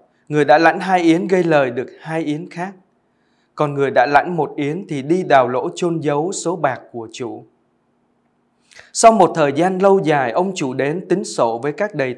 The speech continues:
tớ và thanh toán sổ sách với họ. Người đã lãnh năm yến tiến lại gần, đưa năm yến khác và nói: "Thưa ông chủ,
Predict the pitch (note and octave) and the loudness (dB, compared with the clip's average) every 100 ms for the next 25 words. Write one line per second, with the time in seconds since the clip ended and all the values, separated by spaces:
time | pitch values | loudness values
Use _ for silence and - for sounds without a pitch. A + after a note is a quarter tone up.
0 | - C3 E3+ E3+ B2 - D#3+ D#3+ C#3+ D3 | -6 -4 -4 0 -2 -2 -14 -6 -6 -6
1 | F#3 - A#2 - E3 F#3 C3+ C#3 D#3 C3+ | -8 -12 -12 -8 -8 -8 -8 -10 -10 -10
2 | A#2 - _ _ _ _ _ _ _ _ | -10 -12 _ _ _ _ _ _ _ _
3 | _ _ _ _ _ _ - C#3+ C#3+ C3+ | _ _ _ _ _ _ -10 -2 0 4
4 | C#3 D#3 D#3 F3 F3+ F3 D#3 D3+ F3+ A#3+ | 6 6 4 2 -2 -2 -2 -2 -4 -8
5 | - _ _ - A#2+ D#3 D3 C3+ C#3+ C3 | -16 _ _ 2 6 6 6 4 -2 -4
6 | A#2 _ _ _ _ _ _ _ _ _ | -14 _ _ _ _ _ _ _ _ _
7 | _ _ _ D3+ E3 E3+ E3+ E3+ D3+ D3 | _ _ _ 4 6 6 2 -2 -4 -4
8 | E3 F3+ G3 F#3+ C3 A2 A2+ B2+ E3 - | -4 -4 -6 -4 -6 -6 -8 -8 -12 -18
9 | _ _ _ _ _ _ - _ - G#3+ | _ _ _ _ _ _ -20 _ 4 6
10 | G#3 G#3 - D3+ A#2+ B2+ | 6 2 0 0 0 -4